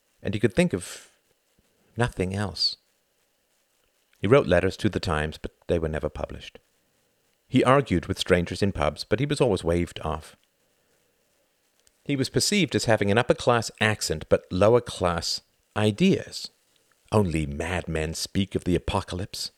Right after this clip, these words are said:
"This is what it must have been like in the Middle Ages," he thought, recalling Count Orski's art collection. "A man runs to a town. 'The plague is coming!'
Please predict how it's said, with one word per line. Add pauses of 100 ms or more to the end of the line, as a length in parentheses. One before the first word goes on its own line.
(1900)
"This
is
what
it
must
have
been
like
in
the
Middle
Ages,"
he
thought,
recalling
Count
Orski's (100)
art
collection. (840)
"A
man
runs
to
a
town. (140)
'The
plague
is
coming!'